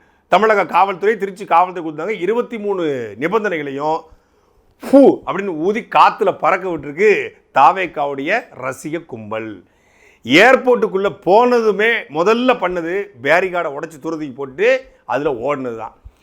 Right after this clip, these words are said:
ஏர்போர்ட்லேருந்து விஜய் வெளியே வராரு, ஒரு ஐநூத்தறு, ஐநூத்தி அறுபது செருப்பு கிடக்கு, சிங்கிள் செருப்பு.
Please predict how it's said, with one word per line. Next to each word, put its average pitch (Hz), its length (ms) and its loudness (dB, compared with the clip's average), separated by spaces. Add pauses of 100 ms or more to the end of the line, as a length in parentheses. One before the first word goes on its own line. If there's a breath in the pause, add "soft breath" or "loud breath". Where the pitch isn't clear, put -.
(220 soft breath)
ஏர்போர்ட்லேருந்து 208 720 4
விஜய் 208 260 2
வெளியே 202 200 0
வராரு, 190 300 2
ஒரு 202 160 0 (160)
ஐநூத்தறு, 208 600 0
ஐநூத்தி 180 420 -6
அறுபது 156 420 -6
செருப்பு 220 360 -2
கிடக்கு, 127 260 -12
சிங்கிள் 226 360 -8
செருப்பு. 139 360 -10